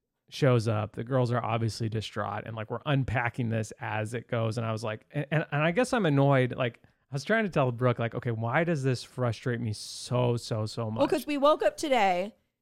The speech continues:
Speaker 2: still internally
Speaker 1: Still,
Speaker 2: raging, both
Speaker 1: yeah.
Speaker 2: of us.
Speaker 1: Just
Speaker 2: And I was
Speaker 1: like
Speaker 2: like, "Man,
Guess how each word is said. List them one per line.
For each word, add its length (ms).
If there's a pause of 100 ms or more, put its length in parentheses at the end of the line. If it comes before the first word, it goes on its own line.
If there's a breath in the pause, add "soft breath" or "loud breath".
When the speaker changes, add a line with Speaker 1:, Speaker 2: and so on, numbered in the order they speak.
(240)
Speaker 2:
still 460
internally 480
Speaker 1:
Still, 340
Speaker 2:
raging, 100
both 180
Speaker 1:
yeah. 120
Speaker 2:
of 60
us. 280
Speaker 1:
Just 160
Speaker 2:
And 100
I 20
was 160
Speaker 1:
like 220
Speaker 2:
like, 100
"Man, 320